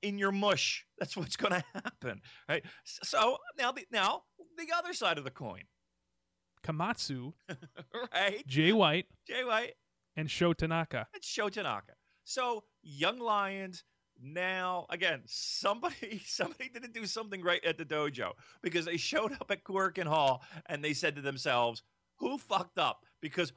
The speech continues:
Speaker 1: why are we in this match with these brutes? We're gonna die." And that's exactly <laughs> what happened.
Speaker 2: And just a quick note here, uh,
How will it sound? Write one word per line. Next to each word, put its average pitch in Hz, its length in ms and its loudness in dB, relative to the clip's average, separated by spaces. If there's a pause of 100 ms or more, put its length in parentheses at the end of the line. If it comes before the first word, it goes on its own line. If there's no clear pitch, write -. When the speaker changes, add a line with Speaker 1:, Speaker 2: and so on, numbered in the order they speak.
Speaker 1:
why 170 460 4
are 214 100 0
we 202 180 -4
in 185 140 -8
this 170 200 -10
match 143 320 -4 (140)
with 156 260 -6
these 185 280 -6
brutes? 151 560 -4 (180)
We're 156 320 0
gonna 175 220 0
die." 120 400 0 (380)
And 247 120 -8
that's 240 160 0
exactly 233 420 -2
<laughs> - 20 -6
what - 120 -18 (160)
happened. 156 420 -6 (920)
Speaker 2:
And 180 120 2
just 262 160 4
a 269 40 2
quick - 240 2
note 185 260 0
here, 131 380 -4
uh, 131 220 -2